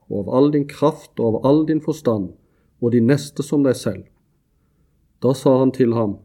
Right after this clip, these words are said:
«Du svarte rett, gjør dette, så skal du leve.» Men han ville rettferdiggjøre seg selv og sa til Jesus, «Hvem er min neste?» Jesus tok opp dette og sa, En mann gikk fra Jerusalem ned til Jeriko,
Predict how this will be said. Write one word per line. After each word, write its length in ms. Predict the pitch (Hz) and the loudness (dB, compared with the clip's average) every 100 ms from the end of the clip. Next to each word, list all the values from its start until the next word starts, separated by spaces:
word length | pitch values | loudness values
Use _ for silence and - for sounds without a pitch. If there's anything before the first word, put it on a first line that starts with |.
| _ _ - | _ _ -8
«Du 80 | |
svarte 400 | 113 135 120 113 | 0 0 2 0
rett, 400 | 117 147 - _ _ _ - | 0 -2 -8 _ _ _ -4
gjør 300 | 110 135 185 | 2 4 4
dette, 380 | 175 - 113 - - | 0 -2 -6 -6 -8
så 160 | - | -14
skal 160 | - 180 | -4 0
du 80 | 190 | 2
leve.» 380 | 160 107 92 - _ _ _ _ _ _ _ _ _ - | 4 2 0 -10 _ _ _ _ _ _ _ _ _ 0
Men 160 | 123 143 | 4 6
han 80 | 156 | 6
ville 160 | 160 | 4
rettferdiggjøre 800 | 165 165 135 113 113 113 120 123 | 2 0 0 0 2 2 2 0
seg 160 | 180 180 | -2 2
selv 320 | 160 113 120 | 2 4 2
og 80 | - | 0
sa 160 | 143 | 0
til 160 | - 131 113 | 2 4 2
Jesus, 420 | - 113 - - _ _ _ _ _ _ - | 0 -6 -8 -20 _ _ _ _ _ _ 0
«Hvem 300 | 127 196 160 - - | 2 2 0 -6 -6
er 160 | 127 | -2
min 160 | 123 120 | 0 0
neste?» 400 | 113 - - 190 - _ _ _ _ _ _ _ _ _ _ _ _ _ - | -2 -6 -12 -12 -12 _ _ _ _ _ _ _ _ _ _ _ _ _ 0
Jesus 320 | 135 147 - | 2 2 0
tok 240 | - 185 - 180 | 0 2 4 2
opp 80 | |
dette 240 | 190 147 143 | 2 0 0
og 160 | 139 | 0
sa, 160 | 143 107 92 - _ _ _ _ _ _ _ _ | 0 -2 -2 -14 _ _ _ _ _ _ _ _
En 160 | 131 135 | 0 4
mann 220 | 160 185 | 4 4
gikk 240 | 151 160 - | 4 2 2
fra 160 | 165 | 2
Jerusalem 680 | 156 131 127 123 135 131 120 123 | 4 4 2 0 0 2 2 2
ned 240 | 160 - | 2 2
til 160 | 165 131 | 2 4
Jeriko, 600 | 123 139 - 180 151 | 2 0 2 0 0